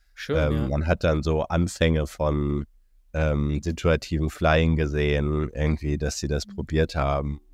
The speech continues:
Speaker 2: und, äh, das war schon, war schon klasse irgendwie. Pivot-Spiel, ähm, hat,
Speaker 1: Mhm.
Speaker 2: ähm, haben einige Mannschaften wirklich, äh, wirklich tolle Spielerinnen auch gehabt. Also, das war schon klasse, ja.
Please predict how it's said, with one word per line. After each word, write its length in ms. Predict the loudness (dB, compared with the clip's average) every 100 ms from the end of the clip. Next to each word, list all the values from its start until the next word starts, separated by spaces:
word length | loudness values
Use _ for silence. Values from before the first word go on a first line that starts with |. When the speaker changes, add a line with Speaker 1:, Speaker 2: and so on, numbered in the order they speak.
| -20
Speaker 2:
und, 220 | -14 -14 -14 _ _ -20 -20 -6
äh, 120 | 0
das 220 | 0 2
war 120 | 2 2
schon, 440 | 2 2 2 0
war 120 | 0
schon 180 | 0 -2
klasse 420 | -2 -4 -4 -4
irgendwie. 300 | -4 -2 -4
Pivot-Spiel, 1160 | -6 0 2 4 2 -2 -4 0 2 2 0 -2 -2
ähm, 440 | -2 -2 -2 -4
hat, 340 | -4 -6 -8 -12 -6
Speaker 1:
Mhm. 360 | -2 -2 -4 -10 _ -8
Speaker 2:
ähm, 240 | -4 0
haben 160 | 0 2
einige 340 | 2 2 2
Mannschaften 580 | 2 0 0 0 0 -2
wirklich, 640 | -2 -2 -4 -6 -8 -12 -12
äh, 200 | -6 -2
wirklich 280 | -2 -4 -6
tolle 260 | 0 2 2
Spielerinnen 540 | 0 0 2 2 2
auch 220 | 0 -2 -2
gehabt. 460 | -2 -2 -6 -14 -10
Also, 320 | -8 -8 -10 _ -20 -8
das 280 | -8 -6
war 100 | -4 -4
schon 180 | -4
klasse, 440 | -2 -4 -4 -12 -18 _
ja. 100 | -20